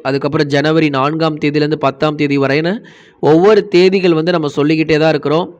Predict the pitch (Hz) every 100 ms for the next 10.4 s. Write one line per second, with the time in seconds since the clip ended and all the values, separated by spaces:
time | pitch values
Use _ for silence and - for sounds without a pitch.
0 | - 135 131 156 196 202 180 175 160 180
1 | 156 139 139 156 139 143 151 139 135 143
2 | 139 143 135 135 131 147 175 - - -
3 | - 123 151 151 180 175 175 175 165 143
4 | - 165 165 151 156 175 147 143 151 151
5 | 151 147 135 - 147 139 135 131 147 156
6 | - - _ _ - 160 196 220 185 180
7 | 175 175 185 143 151 165 151 156 139 139
8 | 143 135 135 120 120 123 131 135 151 147
9 | 135 143 143 131 127 151 151 143 143 139
10 | 139 139 170